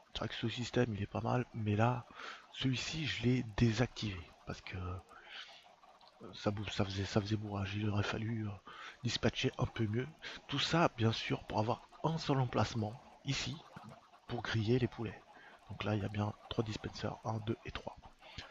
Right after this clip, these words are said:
Nous avons notre lanceur de barbecue qui est là en haut. On va monter en haut. <clears throat> Parce que je la vois un peu en haut, ouais, je suis désolé. Là, on a... Euh,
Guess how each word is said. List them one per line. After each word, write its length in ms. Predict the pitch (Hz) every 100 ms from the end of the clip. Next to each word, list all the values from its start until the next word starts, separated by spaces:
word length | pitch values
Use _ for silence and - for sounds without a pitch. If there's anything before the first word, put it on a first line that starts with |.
| - -
Nous 100 | 98
avons 300 | 101 107 95 -
notre 240 | 123 - -
lanceur 280 | 117 123 104
de 80 |
barbecue 480 | 104 101 113 110 107
qui 140 | - 104
est 40 |
là 80 | 98
en 80 | 98
haut. 120 | - - - - - - - - - - -
On 40 | 107
va 120 | 104
monter 260 | 104 95
en 80 | 95
haut. 140 | 139 233 - - - - - -
<clears throat> 680 | 180 - - - - -
Parce 140 | 104 -
que 100 | 147
je 120 | 117
la 60 |
vois 160 | 101 123
un 40 |
peu 120 | 143 104
en 40 |
haut, 180 | 101 101
ouais, 120 | 120
je 80 | -
suis 220 | 107 95 110
désolé. 320 | 110 104 104 - - - - - - - - - - - - - - - - - - 117
Là, 220 | 120 120
on 760 | 107 107 104 101 101 101 101 104
a... 280 | 104 104
Euh, 180 | 98 95